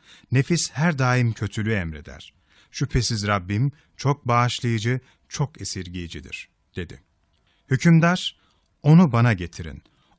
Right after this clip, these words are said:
"Onu kendime sırdaş olarak seçeceğim." dedi. Onunla konuşunca da Yusuf'a, "Bugünden sonra hakikaten sen yanımıza mühim mevki sahibi,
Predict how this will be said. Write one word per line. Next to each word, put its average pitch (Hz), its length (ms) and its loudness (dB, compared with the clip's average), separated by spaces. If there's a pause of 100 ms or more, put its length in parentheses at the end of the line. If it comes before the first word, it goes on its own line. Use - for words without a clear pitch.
"Onu 185 260 6
kendime 131 460 0
sırdaş 117 460 -2
olarak 87 340 -6
seçeceğim." 85 540 -10 (300)
dedi. - 260 -12 (300)
Onunla 160 400 6
konuşunca 123 560 -2
da 127 200 -2 (280)
Yusuf'a, 110 640 -2 (420)
"Bugünden 147 560 4
sonra 127 420 0
hakikaten 117 600 0
sen 117 360 0 (360)
yanımıza 123 640 4
mühim 117 520 4
mevki 113 400 0
sahibi, 101 680 -2